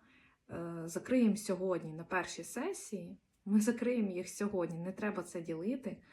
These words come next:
на три зустрічі. І я їй запропонувала алгоритм, показала, що ось,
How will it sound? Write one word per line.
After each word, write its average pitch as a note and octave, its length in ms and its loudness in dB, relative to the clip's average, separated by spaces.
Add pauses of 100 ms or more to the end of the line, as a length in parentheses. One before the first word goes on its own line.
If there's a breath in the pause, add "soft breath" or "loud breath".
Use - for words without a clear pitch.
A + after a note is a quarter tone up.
(260 loud breath)
на F#3 100 -6
три G3 260 -2
зустрічі. - 720 -12 (720 loud breath)
І F#3 40 -6
я A#3+ 200 4
їй A3 60 4
запропонувала F#3+ 760 -2
алгоритм, G3+ 600 2
показала, G#3+ 720 0 (220 loud breath)
що - 300 -2
ось, F3+ 400 -4